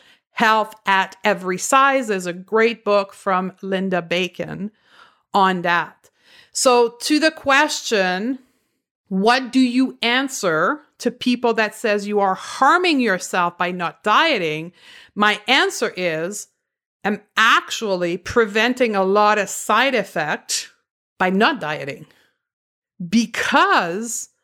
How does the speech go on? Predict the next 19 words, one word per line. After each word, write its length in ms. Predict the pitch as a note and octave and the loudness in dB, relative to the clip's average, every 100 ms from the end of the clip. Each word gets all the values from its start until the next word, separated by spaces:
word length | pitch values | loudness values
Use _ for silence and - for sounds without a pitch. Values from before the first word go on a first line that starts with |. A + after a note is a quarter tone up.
| _ - | _ -6
my 300 | G3 G#3+ A3 | 2 2 2
health 540 | G#3+ - C#4+ E4+ F4 - | 0 0 2 2 0 -2
is 180 | A#3 | -2
not 300 | A#3 A#3+ - | 0 -2 -2
linked 500 | A3+ G3+ A3 A#3+ - - _ _ _ | -2 0 0 0 -4 -16 _ _ _
to 480 | - - A#3+ A#3 A#3+ _ | -4 0 2 0 -2 _
my 500 | G3+ G#3+ G3 G3+ G3 | -2 2 4 2 2
weight. 800 | F#3+ F3+ F3+ G3+ A3+ G#2+ - - - _ _ _ _ _ _ | -2 -4 -2 0 0 -2 -12 -16 -18 _ _ _ _ _ _
Weight 520 | F#3+ G3 A3+ C4 D4+ - | -2 2 4 4 0 -6
is 240 | G#3 F#3+ | -8 -8
just 400 | F#3 G#3+ G#3+ - | -4 -2 -2 -6
a 80 | F#3 | -6
side 500 | - - - G3 A3 | -4 0 2 2 2
effect 640 | C#4+ C#4 E4 F4 G4+ - _ | 0 0 0 2 0 -8 _
in 220 | A3 A3+ | -6 -2
the 100 | A3+ | -2
same 840 | A3+ - - - C#4 D#4 F4+ F#4 E4 | -4 -8 -10 -4 0 2 2 4 4
way 540 | D#4 C#4+ E3 D#3+ A3+ _ _ _ - | 4 4 2 -2 -6 _ _ _ -18
that 720 | E3+ A#3 A3 G#3+ - - - | 0 4 4 2 -2 -16 -18